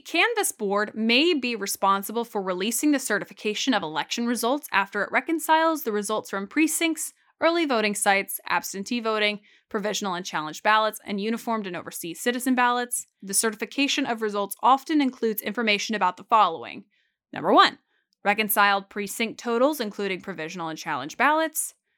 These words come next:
Number two, reconciled vote center totals, including provisional and challenged ballots.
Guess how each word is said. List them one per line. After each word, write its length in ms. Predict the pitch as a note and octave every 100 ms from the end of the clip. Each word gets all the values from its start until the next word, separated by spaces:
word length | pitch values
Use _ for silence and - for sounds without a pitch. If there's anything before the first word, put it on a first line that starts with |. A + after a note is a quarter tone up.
| _ -
Number 200 | D#3 E3
two, 360 | - D#4 E4+ D#4+
reconciled 760 | A3+ G#3 F#3+ - F#3+ F#3+ F#3+ -
vote 360 | G3 G#3+ E4 -
center 320 | - F#3 E3+
totals, 460 | - A#3 C#4+ C#4+ -
including 520 | G3 G3+ G3 F#3+ F#3
provisional 500 | - E3+ D#3+ E3+ D3+
and 100 | D3
challenged 360 | C#3+ B2+ E3+ -
ballots. 500 | D4 D#4+ D#4 -